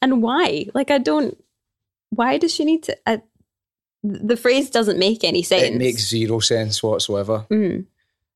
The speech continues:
Speaker 2: Um, you know, as we're talking about, you know, being a woman on a daily basis and walking home or feeling unsafe,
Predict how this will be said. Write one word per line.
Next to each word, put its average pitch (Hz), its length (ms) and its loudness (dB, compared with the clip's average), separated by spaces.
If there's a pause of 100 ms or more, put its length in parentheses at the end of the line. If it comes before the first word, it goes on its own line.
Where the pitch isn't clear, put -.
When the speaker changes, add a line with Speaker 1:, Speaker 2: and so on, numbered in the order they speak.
Speaker 2:
Um, 107 500 0 (520)
you 135 100 -4
know, 131 340 0
as 131 160 0
we're 127 60 -2
talking 113 360 -2
about, 120 280 -2
you 113 60 -6
know, 104 220 -4 (380)
being 104 140 -4
a 101 60 -4
woman 104 300 -2
on 95 120 -6
a 95 80 -8
daily 101 340 -4
basis 98 540 -4
and 95 400 -8
walking 101 340 -6
home 98 220 -2
or 92 60 -12
feeling 101 300 -6
unsafe, 98 560 -6